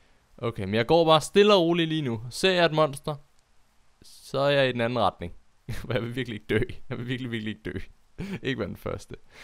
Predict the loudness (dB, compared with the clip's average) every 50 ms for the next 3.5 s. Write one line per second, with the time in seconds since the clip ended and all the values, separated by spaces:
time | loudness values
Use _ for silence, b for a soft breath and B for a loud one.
0 | B -12 -6 0 2 2 4 4 6 6 4 4 4 2 0 0 0 0 0 0
1 | 0 0 2 2 2 2 0 -2 -4 -4 -6 -6 -6 -6 -6 -4 -2 0 0 0
2 | 0 0 -2 -2 -2 -2 -6 -4 -4 -4 -4 -4 -2 -2 -4 -4 -4 -10 -12 -14
3 | -14 _ -10 -8 -6 -6 -6 -6 -8 -12